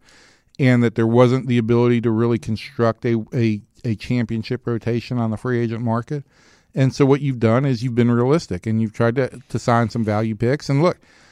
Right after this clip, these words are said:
if Moore has, ag-, again, if, if, if things don't go well for this team, but some of these individuals perform well,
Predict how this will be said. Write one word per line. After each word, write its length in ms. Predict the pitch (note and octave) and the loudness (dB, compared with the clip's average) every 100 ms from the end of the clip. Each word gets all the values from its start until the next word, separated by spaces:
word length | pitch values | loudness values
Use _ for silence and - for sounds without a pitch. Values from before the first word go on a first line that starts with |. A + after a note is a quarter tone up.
| _ - | _ 2
if 180 | C#3 | 2
Moore 320 | C3+ C3+ F#3 F#3+ | 4 2 4 4
has, 220 | F#3+ E3 | 4 2
ag-, 180 | C#3+ - | -2 -2
again, 320 | D3 A#3 F3 | -2 0 -2
if, 100 | B2 - | -2 -2
if, 140 | C3+ - | -4 -2
if 120 | C3 | -4
things 340 | - G#3+ A3+ | -4 -4 -2
don't 200 | F#3+ G3 | -2 -2
go 120 | F3+ | 0
well 240 | E3 D#3 F3 | 2 2 0
for 120 | F#3+ | -4
this 140 | F3+ | -10
team, 280 | - F#3 F#3 | -6 -4 -2
but 100 | D#3+ | -4
some 180 | - E3 | -2 -2
of 60 | F3 | -2
these 160 | D3 | -2
individuals 640 | D#3 C3+ B2+ D3 D#3+ F3 - | -2 -2 -2 -2 -2 -6 -6
perform 440 | D3+ - D3 E3 | -8 -4 -2 -2
well, 220 | F3+ G3 | -2 -4